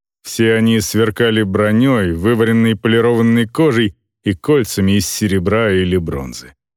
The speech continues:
Дренгры расположились полукругом перед осколками клятвенного камня, пропуская ярлу Сигрун на поляну, а за ней шагала ещё дюжина воинов.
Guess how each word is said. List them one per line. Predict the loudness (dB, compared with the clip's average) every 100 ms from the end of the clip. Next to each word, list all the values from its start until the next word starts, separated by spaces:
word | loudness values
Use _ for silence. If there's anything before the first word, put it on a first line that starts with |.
| _ _ _ _ _
Дренгры | -4 0 2 2 2 2
расположились | 0 0 0 2 2 2 0
полукругом | 0 0 2 0 2 2 2
перед | 0 2
осколками | 0 0 0 2 2 0
клятвенного | 0 0 0 0 2 2 0
камня, | 0 0 0 -4 -10 _ _ _
пропуская | -6 -4 -6 0 2 2
ярлу | 2 0 2 2 0
Сигрун | 0 0 2 2 2
на | 0
поляну, | 0 0 0 -2 -8 -8
а | -2 0
за | 2 2
ней | 2 0 0
шагала | -2 0 2 2
ещё | 2 2 0 -2 0 2 0
дюжина | 0 -2 0 0 -2
воинов. | -2 -6 -10 -12 -20 -20